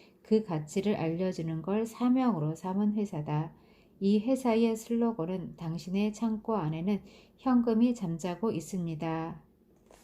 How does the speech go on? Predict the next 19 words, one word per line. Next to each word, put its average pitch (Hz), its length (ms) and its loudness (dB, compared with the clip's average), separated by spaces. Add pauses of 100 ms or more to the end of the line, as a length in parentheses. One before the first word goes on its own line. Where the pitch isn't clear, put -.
(760)
실패해도 262 680 2
괜찮을 214 580 2
만한 190 360 -2
상대를 208 600 0
골라라. 156 600 -2 (960)
스타트업 247 680 2
역사상 196 580 -2
가장 185 560 -2
빠른 233 320 2
속도로 190 480 -4
성장한 185 640 -4
회사를 190 460 -2
만든 160 500 -2
인물의 185 500 -2
비결은 160 440 -2
무엇일까? 156 800 -2 (500)
트레이시는 240 680 2
이렇게 175 480 -4
답했다. 160 720 -6